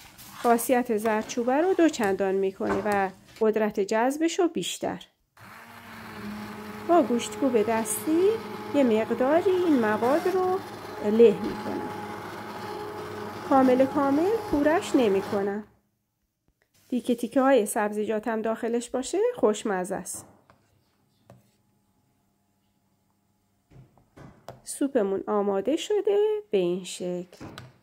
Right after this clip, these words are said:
یه پیش غذای فوق‌العاده خوشمزه است.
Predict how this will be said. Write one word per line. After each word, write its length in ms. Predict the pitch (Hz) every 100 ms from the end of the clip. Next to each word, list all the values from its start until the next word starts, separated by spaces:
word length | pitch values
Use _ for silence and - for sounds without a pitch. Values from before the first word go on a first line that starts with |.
| _ _ _ _ _ _ _ _ _ _ _ _ _
یه 140 | 339 349
پیش 280 | 247 226 -
غذای 460 | 220 233 302 392 440
فوق‌العاده 720 | - 403 440 359 330 311 311
خوشمزه 760 | 302 202 196 220 190 185 190
است. 440 | 190 185 196 -